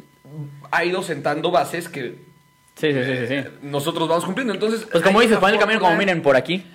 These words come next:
Speaker 2: ¿no?
Speaker 1: Ah, hay una fórmula y hay un camino, y es laboral y claro. A
Speaker 2: Sí,
Speaker 1: veces,
Speaker 2: sí.
Speaker 1: eh, creo que la gente confunde estar haciendo cosas con estar trabajando mucho en algo.
Speaker 2: Sí, sí, sí, sí.
Speaker 1: Como, "Ah, estoy ocupado", y a veces se ocupa en algo que es muy inútil o que parece mucho
Speaker 2: <laughs>
Speaker 1: trabajo y no es mucho trabajo.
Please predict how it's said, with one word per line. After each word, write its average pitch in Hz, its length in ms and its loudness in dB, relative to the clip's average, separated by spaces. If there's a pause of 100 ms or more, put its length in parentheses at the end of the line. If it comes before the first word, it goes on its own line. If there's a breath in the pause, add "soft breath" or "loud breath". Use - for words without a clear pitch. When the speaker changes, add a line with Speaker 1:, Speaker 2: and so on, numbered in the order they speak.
(240 loud breath)
Speaker 2:
¿no? 131 100 0
Speaker 1:
Ah, 311 380 2
hay 285 140 2
una 302 180 2
fórmula 269 460 2
y 247 60 2
hay 254 140 4
un 247 100 -6
camino, 214 440 -2
y 151 140 -2
es - 260 -4 (140)
laboral 165 680 2
y - 80 -6
claro. 160 480 0 (100)
A 139 80 -4
Speaker 2:
Sí, 139 80 -2
Speaker 1:
veces, 185 320 -4
Speaker 2:
sí. 127 60 -12 (240)
Speaker 1:
eh, - 80 -14 (100)
creo 151 180 0
que 180 80 -4
la 135 120 -2
gente 147 280 -6
confunde 139 640 -2
estar 143 280 -4
haciendo 135 420 -8
cosas 165 340 -2
con 120 180 -8
estar 113 280 -10
trabajando 123 460 -6
mucho 123 340 -8
en 117 80 -6
algo. 110 240 -10 (100)
Speaker 2:
Sí, 117 200 -10
sí, 117 100 -10 (120)
sí, 110 80 -14
sí. 107 60 -12
Speaker 1:
Como, 143 220 -6
"Ah, 143 60 -12 (300 loud breath)
estoy 190 180 -2
ocupado", 180 480 0
y 135 60 -4
a 147 40 0
veces 170 200 -2
se 190 60 -10
ocupa 151 240 -4
en 151 100 -4
algo 165 160 -4
que 170 80 -8
es 151 60 -10
muy 170 200 -6
inútil 151 420 -4
o 127 60 -4
que 131 80 -8
parece 151 280 -2
mucho 165 200 -4
Speaker 2:
<laughs> - 0 -
Speaker 1:
trabajo 139 340 -2
y - 20 -6
no 151 80 0
es 151 80 -2
mucho 143 280 -6
trabajo. 143 400 -6